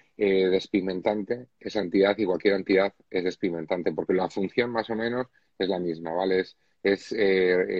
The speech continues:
eh, eliminar y un poco retexturizar el, la superficie de la piel para que la mancha sea, se vea menos o para que la arruga sea menos profunda.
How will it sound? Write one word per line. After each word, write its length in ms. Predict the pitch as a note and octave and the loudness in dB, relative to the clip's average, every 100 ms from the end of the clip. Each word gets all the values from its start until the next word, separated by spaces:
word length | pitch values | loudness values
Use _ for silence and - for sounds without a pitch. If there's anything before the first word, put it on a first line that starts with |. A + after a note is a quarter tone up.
| F2 F2 E2+ F2 F2 E2+ | 2 2 2 2 0 -2
eh, 60 | - _ - | -6 _ -4
eliminar 680 | G2 F#2 F#2 F#2+ G2+ G#2+ G#2 | -2 0 0 2 4 6 6
y 400 | F#2+ F2+ F2 F2 | 4 2 0 0
un 140 | F2 | -2
poco 300 | - F#2 G2+ | -2 2 2
retexturizar 720 | F#2+ E2 F#2+ - F2+ E2 G2 | 2 0 -4 -2 0 2 4
el, 580 | F#2+ F2+ F2+ F2 F2+ F2+ | 4 4 2 0 0 -2
la 360 | F2+ F2 E2+ F2 | 0 0 0 0
superficie 560 | - D#2+ F2+ G2 F2+ G2 | -4 -4 -4 -4 0 2
de 60 | |
la 160 | F#2 E2+ | 2 0
piel 280 | G2+ G#2+ A2+ _ _ | 2 2 -2 _ _
para 160 | F#2+ F2 | -2 0
que 80 | |
la 100 | F2+ | 0
mancha 280 | F2+ F#2+ G#2 | 0 -2 -2
sea, 220 | - F#2 F2+ G#2+ - | 0 0 0 -6 -16
se 140 | - F2+ | -4 0
vea 180 | F#2+ | 0
menos 380 | F#2+ G#2+ G#2+ A2 _ | 0 -4 -6 -8 _
o 100 | - | -12
para 200 | E2 E2+ | -4 -4
que 60 | D#2+ | -2
la 120 | E2 | -4
arruga 340 | D#2+ F#2 F#2 F2 | 0 2 2 0
sea 120 | F2+ | -6
menos 220 | E2 D#2 | -8 -12
profunda. 460 | - - F2 D#2+ | -12 -12 -12 -14